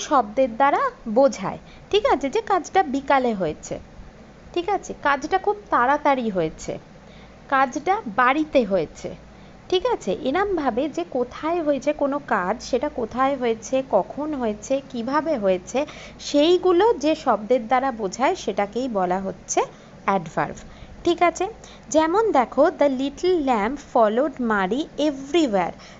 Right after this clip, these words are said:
তার মানে ছোট্ট ল্যাম্পটা মারিকে ফলো করছে। কোথায় ফলো করছে? না, everywhere, সব জায়গায়, ঠিক আছে? তাহলে এখানে জায়গার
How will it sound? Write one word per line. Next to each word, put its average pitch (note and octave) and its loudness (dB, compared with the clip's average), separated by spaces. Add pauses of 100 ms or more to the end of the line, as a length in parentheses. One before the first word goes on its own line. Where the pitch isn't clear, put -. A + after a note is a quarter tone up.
তার C4 4
মানে E4 -2 (180)
ছোট্ট - -2 (200)
ল্যাম্পটা A3+ -2
মারিকে A3+ -2
ফলো G3+ 2
করছে। F3+ -6 (100)
কোথায় A#3+ 0
ফলো E4 2
করছে? E4+ -2 (440)
না, D#4+ 2 (280)
everywhere, C#4+ 0 (420)
সব F4 4 (220)
জায়গায়, E3+ -2 (380)
ঠিক F4+ -2
আছে? - -2
তাহলে B3 -2
এখানে D4 -2
জায়গার A3 2